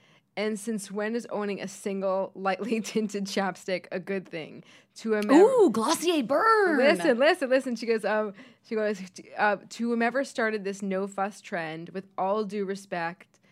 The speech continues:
Speaker 1: we'd cry for you." This is, um,
Speaker 2: <laughs>
Speaker 1: it's so funny. This, this image of it, I can see our listener in the reflection, like, looking very serious, taking a photo of
Speaker 2: Yeah.
Speaker 1: it. Um,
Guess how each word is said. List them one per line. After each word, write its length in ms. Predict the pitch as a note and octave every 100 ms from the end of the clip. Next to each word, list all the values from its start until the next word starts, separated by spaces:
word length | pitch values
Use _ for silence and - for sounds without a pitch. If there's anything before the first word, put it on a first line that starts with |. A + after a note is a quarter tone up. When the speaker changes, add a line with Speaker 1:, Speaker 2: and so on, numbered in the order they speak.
| _ _
Speaker 1:
we'd 260 | F#3+ G3 G3
cry 460 | - G#3 F3+ F3+
for 200 | F#3 F#3
you." 400 | F3 D#3 - - -
This 200 | G#3+ G3+
is, 220 | B3+ A#3+ A3
um, 500 | G3 F#3 F3 E3+ C#4+ - F4 -
Speaker 2:
<laughs> 340 | G4+ - _ -
Speaker 1:
it's 160 | G#3+
so 140 | - B3+
funny. 180 | A#3+ A3
This, 200 | F#3+ -
this 240 | G3 G3 G3+
image 300 | G#3 G#3 G#3
of 120 | A#3
it, 100 | A#3
I 100 | -
can 160 | G3 F#3+
see 400 | F#3 - G3+ F#3+
our 180 | F3 F3
listener 600 | F3+ F#3 F#3+ F3 E3 - -
in 100 | F3+
the 80 |
reflection, 640 | E3 F3 - E3 - F3+ D#3
like, 220 | D3+ - _ -
looking 380 | G3 F#3+ F3+ F3+
very 460 | E3 F3+ F#3 F3+
serious, 560 | F#3 - E3 F3 E3+ G3
taking 340 | F#3+ D#3+ D#3+
a 40 | D3
photo 360 | - D#3 E3
of 80 | F#3
Speaker 2:
Yeah. 200 | F#3+ D#3+
Speaker 1:
it. 60 | D#3 - - - - -
Um, 460 | G#3+ G3+ G3 F#3 F#3+